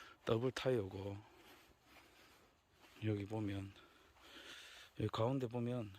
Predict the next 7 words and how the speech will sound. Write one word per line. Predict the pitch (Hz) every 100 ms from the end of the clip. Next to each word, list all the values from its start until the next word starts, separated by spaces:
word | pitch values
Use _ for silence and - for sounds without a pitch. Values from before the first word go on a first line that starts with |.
| - - 160
여기 | 104 - - - - _ _ - - - - _ _ _
안에 | - 127 113
보면 | 113 113 113 131 127 - - -
이 | 123 120 - 131 - - _ _ _ - _ - -
허브 | 151 135
축이 | - 151 135
있습니다. | - 117 110 -